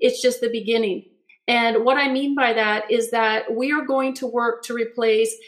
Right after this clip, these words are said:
every single elected official at all levels of government. I know I sound like a broken record, but I need all of you to consider, are you willing to run for office as a school board trustee,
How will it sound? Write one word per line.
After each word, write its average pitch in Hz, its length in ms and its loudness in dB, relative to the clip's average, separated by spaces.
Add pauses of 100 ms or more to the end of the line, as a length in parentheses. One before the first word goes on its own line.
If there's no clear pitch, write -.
(200)
every 277 360 0
single 254 540 -2
elected 233 460 0
official 220 600 -4 (260)
at 233 240 2
all 262 260 2
levels 247 380 2
of 226 200 -6
government. 240 440 -2
I 226 140 -2
know 247 180 0
I 262 80 4
sound 254 280 0
like 254 160 -2
a 247 60 -4
broken 247 320 0
record, 233 460 0 (340)
but 226 420 2
I 240 140 4
need 269 320 -2
all 277 300 2
of 269 100 -6
you 269 220 -6
to - 140 -14
consider, 226 800 0 (160)
are 240 100 4
you 254 260 -2
willing 254 300 2
to 240 160 -4
run 233 260 -2
for - 140 -2
office 233 640 -2 (180)
as 247 140 2
a 240 60 0
school 262 340 -4
board 240 240 2
trustee, 294 680 -2